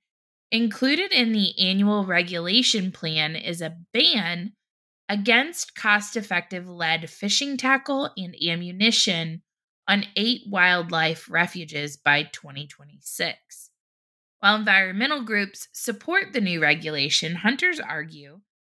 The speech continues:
the government's action could become a backdoor attack on hunting in the United States.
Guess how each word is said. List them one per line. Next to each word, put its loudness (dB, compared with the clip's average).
the -14
government's 2
action 0
could -4
become -4
a -6
backdoor -2
attack -2
on 4
hunting -2
in -12
the -14
United -8
States. -2